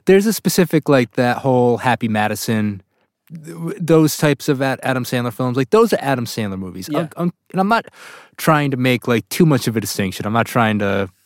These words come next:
Speaker 1: I'm not trying to disparage the Sandman here,
Speaker 2: Yeah.
Speaker 1: right? But Uncut Gems was a specific thing that, you know,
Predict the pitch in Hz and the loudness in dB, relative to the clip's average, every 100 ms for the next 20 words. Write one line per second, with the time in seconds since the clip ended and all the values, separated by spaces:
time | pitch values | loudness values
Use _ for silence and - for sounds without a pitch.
0 | _ _ _ - 143 - 143 123 120 - | _ _ _ -4 -2 2 0 2 -4 0
1 | 135 120 110 101 - - - _ - 120 | 2 4 2 -2 -10 -14 -20 _ -6 0
2 | 127 117 107 104 98 95 92 - - 127 | 2 2 2 0 0 -4 -6 -10 -4 -4
3 | 113 - - - - - - 151 143 - | -2 -6 -14 -20 -20 -20 2 2 2 -4
4 | - 202 202 196 160 151 139 131 117 123 | 0 0 2 0 2 2 2 2 2 2
5 | 110 107 104 - - - 127 151 123 - | 2 2 -2 -6 -8 -6 0 2 0 0
6 | 143 120 107 104 101 98 - _ _ _ | 2 2 2 0 -2 -4 -8 _ _ _
7 | - 151 98 | 0 2 2